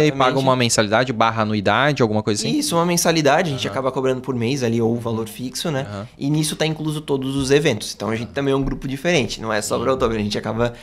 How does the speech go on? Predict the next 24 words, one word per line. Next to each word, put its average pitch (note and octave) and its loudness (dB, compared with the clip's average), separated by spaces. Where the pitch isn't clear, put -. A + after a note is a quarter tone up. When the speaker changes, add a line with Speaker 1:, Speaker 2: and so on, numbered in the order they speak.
Speaker 1:
englobando B2+ 4
tudo. B2 -4
Então A#2 0
o C3 4
integrante, C3 0
ele D3 2
vem, C#3 2
ele C3+ 4
não D3 2
precisa F3+ -4
mais F3 2
se F3+ -2
incomodar, E3+ 4
ele A#2+ 0
vai C#3+ 2
curtir E3 -6
com - -18
o - -8
Kartoffelwagen F3 0
Speaker 2:
O G#3+ -4
ano A#2+ -2
Speaker 1:
em A#2 -2
qualquer, A2+ -2
Speaker 2:
todo. - -16